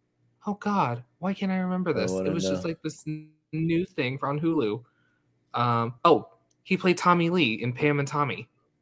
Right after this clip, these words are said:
Speaker 2: Oh, okay, sure.
Speaker 1: Yeah. So, I don't know.
Speaker 2: That was on,
Speaker 1: Wa-
Speaker 2: that was on Hulu, if I'm not mistaken.
Speaker 1: Yeah. But,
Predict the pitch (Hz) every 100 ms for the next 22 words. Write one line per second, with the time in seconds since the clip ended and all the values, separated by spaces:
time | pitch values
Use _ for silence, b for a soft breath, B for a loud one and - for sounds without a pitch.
0 | _ _ _ _ _ _ _ _ _ -
1 | 117 127 127 131 131 127 120 113 110 101
2 | 90 - 87 - - _ _ _ _ _
3 | _ _ _ _ _ _ _ - 175 -
4 | - _ _ - - 156 127 120 117 117
5 | 151 - _ _ - b b - 160 135
6 | 107 - _ - 117 123 113 95 92 131
7 | 117 92 87 107 110 92 87 - _ _
8 | - 95 90 90 87 90 95 90 90 90
9 | - _ _ _ 214 190 - - _ _
10 | _ _ _ _ _ _ _ _ _ _
11 | B B B B B _ _ _ _ -
12 | 185 170